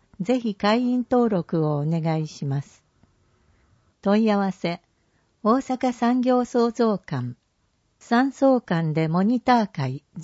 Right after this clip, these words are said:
務局。電話、六二六四の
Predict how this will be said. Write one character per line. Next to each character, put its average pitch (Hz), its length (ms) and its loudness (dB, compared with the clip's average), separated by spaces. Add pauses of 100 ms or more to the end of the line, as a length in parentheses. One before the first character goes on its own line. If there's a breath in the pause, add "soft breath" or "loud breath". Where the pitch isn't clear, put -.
務 214 180 2
局。 139 440 -8 (760)
電 180 340 0
話、 160 220 -6 (580)
六 196 300 0
二 262 320 0
六 180 320 -2
四 208 360 2
の 147 260 -4